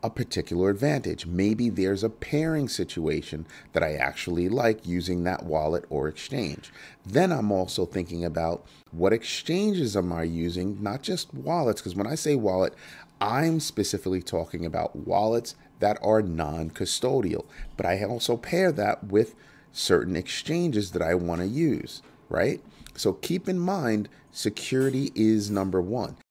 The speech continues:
If y-, if it can't keep your digital assets secure, you need to not use it, period. Next up,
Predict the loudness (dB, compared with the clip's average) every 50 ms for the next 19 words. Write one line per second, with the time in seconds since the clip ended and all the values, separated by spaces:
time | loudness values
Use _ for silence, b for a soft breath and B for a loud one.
0 | _ _ -18 -14 -12 -12 -12 -6 -4 -4 -2 0 0 0 0 -2 -6 -4 -2 -2
1 | -2 -2 -2 -4 -4 -4 -4 -4 -2 0 0 0 2 2 0 -2 -2 -2 -2 -2
2 | -2 -2 -4 -4 -6 -6 -8 -8 -10 -6 -2 0 0 0 0 -2 B B B B
3 | -4 -2 2 2 4 2 2 2 -2 -2 -2 0 -2 -2 -4 -4 -2 -2 0 -2
4 | -2 -4 -8 -10 -14 -20 -20 _ -20 _ _ -2 2 2 2 2 2 -2 -6 -12
5 | -18 -20 _ B B B B B -2 2 2 2 0 0 -2 -2 -4 -4 -6